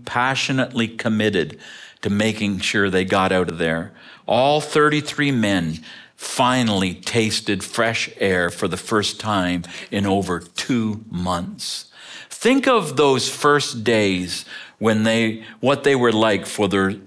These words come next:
miners trapped underground. I'm sure they were asking some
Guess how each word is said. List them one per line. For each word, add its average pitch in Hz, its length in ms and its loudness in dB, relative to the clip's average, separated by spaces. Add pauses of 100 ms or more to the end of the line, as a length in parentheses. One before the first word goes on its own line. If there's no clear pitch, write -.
(120)
miners 107 560 2
trapped - 680 -2
underground. 90 760 0
I'm 104 120 2
sure 156 280 2
they 139 160 4
were 110 180 4
asking 117 580 0
some 90 380 -2